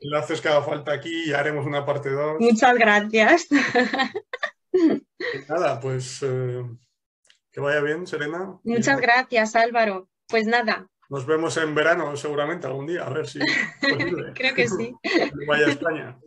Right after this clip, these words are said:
Speaker 2: Sí, sí. Va-, va-, ¿vas a venir entonces?
Speaker 1: Sí, en verano seguro. Sí, sí.
Speaker 2: Sí, ¿no?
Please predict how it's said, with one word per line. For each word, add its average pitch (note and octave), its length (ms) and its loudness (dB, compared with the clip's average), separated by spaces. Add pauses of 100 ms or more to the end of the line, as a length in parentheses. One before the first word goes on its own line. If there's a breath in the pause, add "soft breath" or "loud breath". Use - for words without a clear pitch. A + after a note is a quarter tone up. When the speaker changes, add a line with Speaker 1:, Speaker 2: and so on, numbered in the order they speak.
(1000 loud breath)
Speaker 2:
Sí, - 260 -4
sí. A#3 360 -2
Va-, A3 180 2
va-, G#3+ 200 2
¿vas A#3 260 2
a C#4 60 2
venir C4 340 2
entonces? A#3+ 720 -4 (200)
Speaker 1:
Sí, A3+ 80 2
en D#3+ 140 4
verano C#3 300 -2
seguro. C3 520 -10 (120)
Sí, C3+ 160 -16
sí. C3+ 140 -18 (100)
Speaker 2:
Sí, A3 120 -8
¿no? G3+ 300 -6